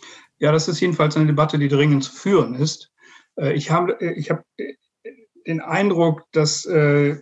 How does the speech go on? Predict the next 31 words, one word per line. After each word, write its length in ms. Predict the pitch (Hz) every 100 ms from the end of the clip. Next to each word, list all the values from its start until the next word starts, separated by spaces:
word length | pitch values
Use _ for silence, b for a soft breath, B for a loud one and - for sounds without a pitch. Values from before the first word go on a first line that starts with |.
| - - _ _ _ 220 214 214 _ _ _ _
das 160 | 151 147
Thema 320 | 180 175 165
durchaus 580 | 151 139 147 175 190 -
politisch 640 | 170 170 165 170 160 -
in 160 | - 151
den 140 | 147
Blickpunkt, 760 | 143 156 - 147 135 131 - -
äh, 220 | 143 131
gerät. 600 | 131 120 123 175 - - B B B B B _
Hier 260 | 165 233
zu 180 | 233 180
Änderungen 600 | 160 190 165 147 143 143
zu 160 | 139 135
kommen, 340 | 139 156 170
ist, 440 | - 156 - _ _ -
äh, 220 | 170 151 - _
in 140 | - 151
der 100 | 139
gegenwärtigen 640 | 143 196 165 156 151 143
politischen 400 | 135 156 185 147
Konstellation 720 | 143 143 139 131 - 160 165
sehr 280 | 127 127 196
schwierig, 560 | - - 151 156 151 147
weil 360 | 147 139 147 B B _ _
hier 440 | 143 143 220 208 -
ist 300 | 180 - -
in 100 | 156
der 100 | 139
Tat 340 | 147 156 151 - _
die, 300 | - 135 135
äh, 520 | 135 202 139 135 127